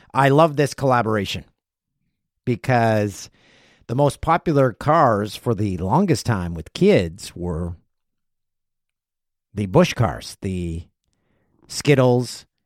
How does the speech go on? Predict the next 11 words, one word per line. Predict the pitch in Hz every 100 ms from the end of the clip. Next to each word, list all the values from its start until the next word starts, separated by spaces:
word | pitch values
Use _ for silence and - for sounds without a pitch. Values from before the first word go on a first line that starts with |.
| _
the | -
M | 107 117 117
and |
M's, | 127 139 131 120 117 - _ _ _ -
bright | 127 160 -
colors, | 220 214 156 147 - - _ _ _ _ -
get | 117 139
you | 147
eyeballs. | 127 110 92 64 - - _ _ _ _ _ _ _ _ _ _ _ _ _ _ _ _ _ _ _ _
It's | 82 -
just | - 101 - -